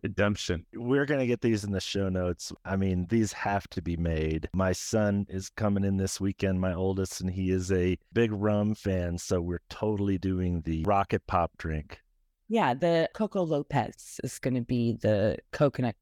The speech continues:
Speaker 3: cream that you get for that. Super easy. And you can actually do the equal parts of lime and the coconut cream. That's what I like to do behind the bar.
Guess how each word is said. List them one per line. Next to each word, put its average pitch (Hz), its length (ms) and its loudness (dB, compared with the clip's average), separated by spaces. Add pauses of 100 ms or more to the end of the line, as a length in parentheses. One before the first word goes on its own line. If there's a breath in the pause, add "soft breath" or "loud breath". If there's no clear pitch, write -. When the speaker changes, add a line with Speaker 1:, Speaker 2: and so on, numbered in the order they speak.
Speaker 3:
cream 117 420 0
that 104 100 -2
you 110 140 -2
get - 320 -6
for - 160 -8
that. 62 300 -8 (120)
Super 120 400 -4
easy. 90 240 -4
And 156 100 2
you 170 60 4
can 180 120 2
actually 156 320 0
do 139 260 0
the 123 280 0
equal 135 200 -4
parts 123 400 -4
of 117 140 -8
lime 123 420 0
and 117 240 0
the 123 100 -2
coconut - 420 -2
cream. - 260 -8
That's - 200 -4
what 131 120 2
I 123 40 2
like 113 160 0
to 127 60 -6
do 120 140 -2
behind 120 280 -2
the 107 60 -4
bar. 110 260 -4